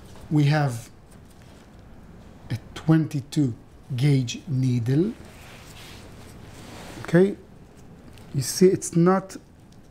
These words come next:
and we just go, this is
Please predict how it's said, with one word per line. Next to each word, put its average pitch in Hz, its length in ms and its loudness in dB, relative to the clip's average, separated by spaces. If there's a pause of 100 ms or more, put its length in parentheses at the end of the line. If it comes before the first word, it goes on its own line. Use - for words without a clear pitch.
(520)
and 156 200 2
we 170 60 4
just 185 420 -2
go, 180 440 4 (360)
this - 260 0
is 151 280 2